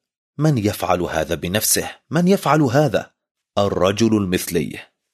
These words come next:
وهؤلاء يعرفون اليوم بالمتحولين جنسياً، وقد كانوا يعرفون قديماً بالخصيان.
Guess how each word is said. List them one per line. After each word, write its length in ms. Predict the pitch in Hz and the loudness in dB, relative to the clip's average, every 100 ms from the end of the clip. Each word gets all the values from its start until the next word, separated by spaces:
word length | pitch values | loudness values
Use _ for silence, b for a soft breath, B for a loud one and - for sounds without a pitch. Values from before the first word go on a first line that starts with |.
| _ _ _ - | _ _ _ -4
وهؤلاء 640 | 95 90 - 95 101 98 | 0 0 0 0 2 0
يعرفون 600 | 90 85 87 85 - 120 | 0 0 0 0 -2 0
اليوم 440 | 82 80 101 131 151 - _ - | 0 2 2 2 0 -6 _ -2
بالمتحولين 1200 | 117 120 101 110 110 - 101 92 92 110 110 90 | 0 0 -2 -2 -2 -2 -2 -2 -2 0 0 -2
جنسياً، 560 | 85 82 - 73 67 - - _ _ _ _ | -2 -2 -2 -4 -8 -12 -20 _ _ _ _
وقد 240 | 98 95 104 | -4 -2 -2
كانوا 360 | - 107 107 | -2 -2 0
يعرفون 540 | 98 80 82 82 113 90 | 2 2 0 0 0 0
قديماً 500 | 80 90 90 101 85 | 0 -2 -2 -4 -4
بالخصيان. 680 | 78 82 - - 87 71 | -4 -6 -2 -2 0 -4